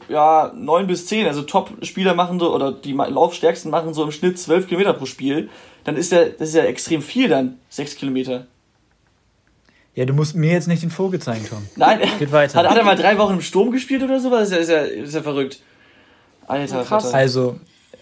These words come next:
Speaker 2: dadurch, dass wir jetzt ja, ich hab jetzt ja noch zwei Fragen. Ähm, die Kategorien sind jetzt noch Stürmer und Torwart. Ich würde gerne über den Stö-, Stürmer sprechen.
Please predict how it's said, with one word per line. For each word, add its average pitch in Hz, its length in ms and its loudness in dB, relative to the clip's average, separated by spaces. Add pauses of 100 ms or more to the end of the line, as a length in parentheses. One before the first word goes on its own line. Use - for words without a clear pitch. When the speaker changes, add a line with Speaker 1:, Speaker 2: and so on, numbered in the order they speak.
(360)
Speaker 2:
dadurch, 139 420 2
dass 143 200 -2
wir 139 80 0
jetzt 131 160 0
ja, 127 340 -2
ich - 140 -8
hab 147 80 -2
jetzt 151 140 -2
ja 151 40 0
noch 131 120 0
zwei 127 320 2
Fragen. 135 480 0 (600)
Ähm, 127 420 0 (580)
die 127 400 -4
Kategorien 127 480 0
sind 135 120 -2
jetzt 127 200 -2
noch 131 160 -2
Stürmer 151 340 4
und 127 140 2
Torwart. 151 360 4
Ich - 140 -8
würde 139 140 2
gerne 143 220 2
über 127 120 -2
den 131 100 -2
Stö-, 143 300 -4 (240)
Stürmer 151 380 0
sprechen. 147 480 -4